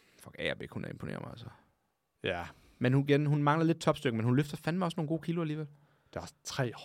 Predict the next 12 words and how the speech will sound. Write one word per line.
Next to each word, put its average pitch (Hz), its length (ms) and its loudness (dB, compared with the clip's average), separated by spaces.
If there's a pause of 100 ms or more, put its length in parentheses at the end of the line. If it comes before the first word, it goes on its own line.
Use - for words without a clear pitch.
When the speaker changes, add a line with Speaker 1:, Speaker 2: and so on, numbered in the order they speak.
Speaker 2:
høje 117 260 6
atleter, 110 320 0
så 104 100 -4
Agerbæk. 101 300 -6 (440)
Speaker 1:
Ja, - 40 -8 (100)
Speaker 2:
Den 135 120 4
der 127 60 4
Speaker 1:
det 120 60 -2
er 123 60 2
Speaker 2:
orm 117 120 2
vil 107 80 0
bare. 107 180 0